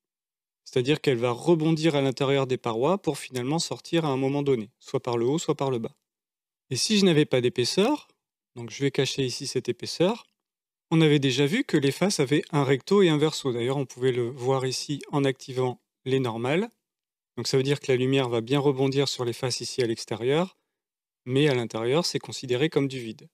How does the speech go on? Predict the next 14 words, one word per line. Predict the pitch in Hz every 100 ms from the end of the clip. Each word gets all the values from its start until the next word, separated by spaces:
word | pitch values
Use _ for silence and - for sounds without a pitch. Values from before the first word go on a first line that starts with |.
| _ _ _ _ _ _
D'ailleurs, | 117 120
on | 117
pouvait | - 131
avoir | 135 127 123
l'indicateur | 120 113 - 123 139 123
ici | 120 - 131 131 _ _ _ _ 127
dans | 131
les | 127 120
overlays | 113 113 117 139 156 -
en | 139
cochant | - 127 - 127
ici | 113 117
Face | - 165 -
Orientation, | 143 123 117 110 131 151